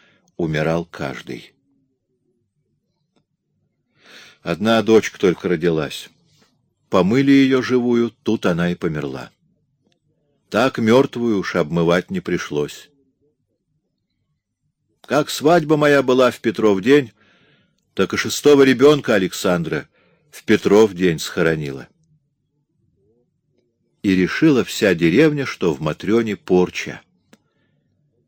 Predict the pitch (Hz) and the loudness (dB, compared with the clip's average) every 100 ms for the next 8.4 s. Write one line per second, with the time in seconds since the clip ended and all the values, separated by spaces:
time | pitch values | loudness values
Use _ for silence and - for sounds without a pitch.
0 | _ _ - 98 113 120 - - 120 120 | _ _ 2 8 8 6 2 -2 0 2
1 | 117 117 117 120 117 117 117 117 104 113 | 2 0 -2 -4 -4 -2 0 0 0 -2
2 | 90 101 117 117 117 - 113 107 110 110 | 0 0 0 0 -6 -2 0 0 0 0
3 | 110 - 107 - 104 101 104 98 - 98 | -2 -4 -6 -2 -2 -4 -8 -8 -2 -2
4 | 98 95 92 _ _ _ _ _ _ _ | -2 -4 -10 _ _ _ _ _ _ _
5 | _ _ _ - 101 120 170 165 160 160 | _ _ _ -2 0 4 6 6 6 4
6 | 165 - 147 143 151 - 143 - 135 123 | 2 2 2 4 2 0 -4 0 0 2
7 | 131 127 113 123 - 127 113 113 - 113 | 0 -2 0 -2 0 0 0 -2 -4 -4
8 | - - 101 95 | -6 -6 -6 -8